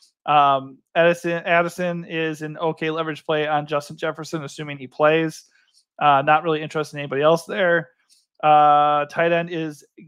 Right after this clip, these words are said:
good, disgusting. Uh, defensively,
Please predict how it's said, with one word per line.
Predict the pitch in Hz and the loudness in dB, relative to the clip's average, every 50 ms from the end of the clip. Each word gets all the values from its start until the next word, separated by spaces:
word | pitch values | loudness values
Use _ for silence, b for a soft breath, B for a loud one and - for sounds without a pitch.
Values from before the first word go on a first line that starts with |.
| 143 _ _ _ _ _ _ _ _ _ | _ _ _ _ _ _ _ _ _ _
good, | - 175 170 170 165 160 | -6 -4 -2 -2 -2 -4
disgusting. | 156 160 - - - - 170 165 165 - - 170 170 170 175 170 165 _ _ | -4 -8 -8 -6 0 0 2 2 0 -2 -8 -6 -6 -6 -8 -10 -14 _ _
Uh, | 165 160 160 160 156 | 2 2 4 2 2
defensively, | 156 180 185 175 - 185 185 185 - 175 185 180 180 175 170 165 | 0 -4 -4 0 0 0 0 0 -2 -2 0 0 2 2 0 -2